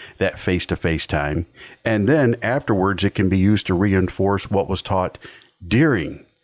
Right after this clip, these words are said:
that face-to-face time. Make it stick. I, I know you're a big fan,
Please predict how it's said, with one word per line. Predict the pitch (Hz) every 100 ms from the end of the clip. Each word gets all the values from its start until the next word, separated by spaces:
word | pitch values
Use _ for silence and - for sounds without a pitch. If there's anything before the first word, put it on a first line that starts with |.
| _ - _ 95
that | 87
face-to-face | - 92 85 - - 85 76 -
time. | 82 71 65 73 - -
Make | 73 90 110 110
it | 85
stick. | - - 76 -
I, | 87
I | 82
know | 95 95
you're | 95 92
a |
big | 82 92 -
fan, | 101 95 95